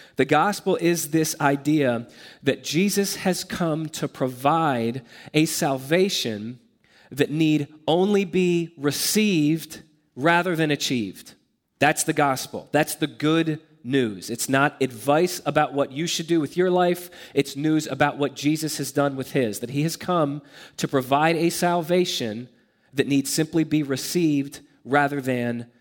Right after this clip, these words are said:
achieved. Now, regardless of whether or not you, you believe that or even agree with that, I, I, I just wanna offer to you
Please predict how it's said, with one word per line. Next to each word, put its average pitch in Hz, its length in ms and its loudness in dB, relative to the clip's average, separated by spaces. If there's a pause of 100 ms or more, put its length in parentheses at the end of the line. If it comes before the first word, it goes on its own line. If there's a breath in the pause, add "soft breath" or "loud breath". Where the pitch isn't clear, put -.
(220 soft breath)
achieved. 117 580 -2
Now, 139 160 2
regardless 165 500 2
of 175 100 -6
whether 175 200 2
or 165 60 -2
not 156 280 0
you, 135 220 -2
you 147 100 -4
believe 147 460 2
that 170 220 2
or 151 60 -2
even 139 200 -4
agree 160 300 0
with 180 180 -2
that, 135 220 4
I, 127 120 4
I, 127 160 -4
I 131 80 2
just 139 200 -4
wanna 135 240 0 (260 loud breath)
offer 180 300 2
to 151 80 0
you 135 240 -2